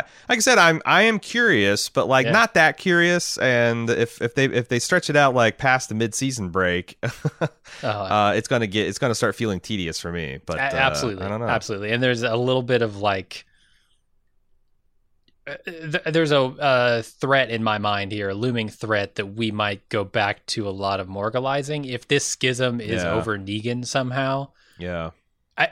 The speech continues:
Speaker 2: I don't think it is. I think there's something else here with the election, with Jesus, with all that. But if this schism between the Hilltop and Alexandria is over Negan and what to do with him,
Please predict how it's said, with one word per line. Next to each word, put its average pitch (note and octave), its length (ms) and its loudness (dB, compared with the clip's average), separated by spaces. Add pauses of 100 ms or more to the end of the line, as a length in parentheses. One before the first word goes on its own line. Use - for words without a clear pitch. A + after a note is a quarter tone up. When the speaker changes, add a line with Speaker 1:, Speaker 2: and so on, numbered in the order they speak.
Speaker 2:
I D#3 60 2
don't A3 200 -2
think - 360 -2
it E3+ 80 0
is. F3 180 0
I A#2+ 100 0
think - 180 -2
there's D3 180 0
something C3+ 420 -2
else A#2 260 0
here A#2+ 200 0
with A2+ 120 -8
the A#2+ 80 0
election, A2 460 -2
with G2+ 160 -10
Jesus, G#2+ 600 -4
with G#2+ 180 -8
all G#2 160 0
that. G#2+ 300 -2 (420)
But - 80 -2
if A2+ 60 -6
this D3 160 2
schism C#3+ 280 0
between A#2+ 260 -2
the A2+ 60 -4
Hilltop A#2 480 2
and G#2+ 100 -4
Alexandria G#2 840 -2
is G#2+ 380 -4
over A2+ 360 0
Negan A2+ 640 -2 (840)
and A2+ 140 -6
what B2 160 2
to B2 60 -10
do A#2+ 160 0
with A2 120 -2
him, A2+ 360 0